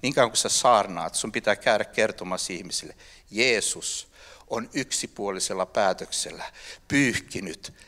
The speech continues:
ristin verellään kaikki sinun syntisi pois." Kaikki pois. Tietenkin, jos me ei nähdä Jumalan pyhyyttä, eikä tajuta viimeistä tuomiota,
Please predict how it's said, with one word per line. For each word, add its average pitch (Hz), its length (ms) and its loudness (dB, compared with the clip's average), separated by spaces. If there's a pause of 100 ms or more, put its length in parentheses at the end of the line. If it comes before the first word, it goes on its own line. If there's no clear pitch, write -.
(380)
ristin 131 560 2
verellään 104 600 2 (220)
kaikki 160 600 2
sinun 139 440 2
syntisi 143 720 2
pois." - 600 4 (1200)
Kaikki 226 460 4
pois. 208 560 4 (1500)
Tietenkin, 262 580 4 (200)
jos 277 240 8
me 262 120 2
ei 220 120 4
nähdä 277 560 6
Jumalan 196 540 2
pyhyyttä, 160 440 -4
eikä 208 260 2
tajuta 285 600 6
viimeistä 208 440 0
tuomiota, 170 540 0